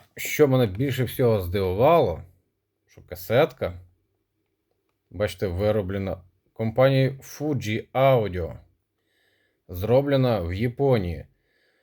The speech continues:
Тобто можна навіть не сумніватися, що ця касета виготовлялась у Японії.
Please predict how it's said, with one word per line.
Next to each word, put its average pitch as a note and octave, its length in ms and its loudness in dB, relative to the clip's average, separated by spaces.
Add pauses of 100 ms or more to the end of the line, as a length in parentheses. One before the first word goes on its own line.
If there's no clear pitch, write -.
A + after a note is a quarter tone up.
(360)
Тобто G#2 280 -4
можна B2+ 440 2
навіть B2+ 280 0
не B2 160 0
сумніватися, A2 960 -2
що - 240 -12
ця F#2 380 -4
касета A#2+ 540 0
виготовлялась F#2+ 920 -2 (800)
у F2+ 120 -6
Японії. F2 800 0